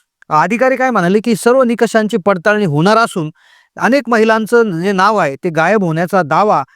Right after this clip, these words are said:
केलाय. आता या दाव्यांची पडताळणी साम टीव्हीने केली आणि खरंच लाडक्या बहिणींची नावं गायब होणार का, हा निर्णय झालाय का,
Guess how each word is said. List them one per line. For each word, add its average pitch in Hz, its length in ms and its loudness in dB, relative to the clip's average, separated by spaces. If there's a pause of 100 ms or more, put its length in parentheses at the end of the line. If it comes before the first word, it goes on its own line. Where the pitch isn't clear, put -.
(220)
केलाय. 170 280 0 (380)
आता 185 200 0
या 233 180 4
दाव्यांची 220 560 0
पडताळणी 233 440 0
साम 190 280 -2
टीव्हीने 208 280 0
केली 196 300 0 (340)
आणि 233 280 -2 (100)
खरंच 240 300 2
लाडक्या 226 340 0
बहिणींची 220 440 0
नावं 202 300 0
गायब 202 260 2
होणार 185 260 0
का, 139 160 -4 (300)
हा 180 60 -2
निर्णय 220 320 2
झालाय 196 340 2
का, 143 160 -4